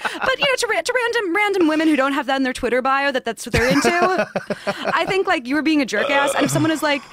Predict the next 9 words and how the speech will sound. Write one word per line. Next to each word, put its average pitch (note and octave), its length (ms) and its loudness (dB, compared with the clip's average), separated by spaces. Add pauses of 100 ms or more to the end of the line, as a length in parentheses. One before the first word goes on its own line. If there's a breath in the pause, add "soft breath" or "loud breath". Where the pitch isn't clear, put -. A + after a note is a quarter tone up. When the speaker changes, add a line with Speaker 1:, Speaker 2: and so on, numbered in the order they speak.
(240 loud breath)
Speaker 1:
"Fuck - 360 -4
you, A#3+ 340 0
stop - 300 -2
calling A3+ 280 -2
random G3+ 240 0
women G3 220 -2
whores G3 260 0
on G3 140 -2
Twitter," F#3 400 0